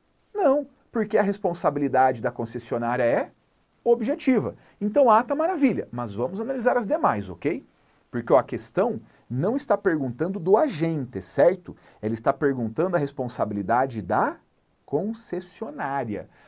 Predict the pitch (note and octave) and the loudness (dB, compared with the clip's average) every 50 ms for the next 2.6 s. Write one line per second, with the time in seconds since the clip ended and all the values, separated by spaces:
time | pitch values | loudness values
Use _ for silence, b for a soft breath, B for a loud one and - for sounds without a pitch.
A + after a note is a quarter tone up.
0 | b b - F#2+ A2 A2 A2+ G#2+ - - _ F#3 A3+ C#4+ D#4 C#4+ - - A#3 A3+ | b b -10 -8 -6 -4 -6 -6 -8 -4 _ 0 0 0 -2 -6 -6 -6 -6 -6
1 | - - - G3+ E3 C#3+ B2 A#2 A#2+ C3+ E3 G#3 B3 D4 E4+ - - B3 B3+ B3+ | -6 -4 -2 -2 0 0 -2 -2 -2 -2 -2 -2 -4 -6 -8 -8 -8 -8 -8 -6
2 | C4+ A#3 C#4 F4+ - - G#3 E3 B2+ F#2+ F2 F2+ | -6 -8 -8 -8 -8 -6 -4 -4 -4 -4 -6 -14